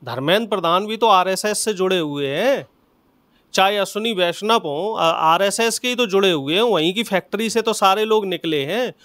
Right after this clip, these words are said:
और आरएसएस की फैक्ट्री में, जो संघ की फैक्ट्री है, उसमें क्या सिखाया जाता है? उसमें यही सिखाते हैं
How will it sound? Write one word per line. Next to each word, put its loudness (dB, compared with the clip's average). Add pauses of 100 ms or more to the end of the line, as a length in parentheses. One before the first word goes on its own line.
(240)
और 4
आरएसएस 0
की -8
फैक्ट्री -4
में, -6
जो -4
संघ -2
की -6
फैक्ट्री -4
है, 2
उसमें -2
क्या 2
सिखाया 0
जाता -6
है? -18 (440)
उसमें 4
यही 2
सिखाते 0
हैं 4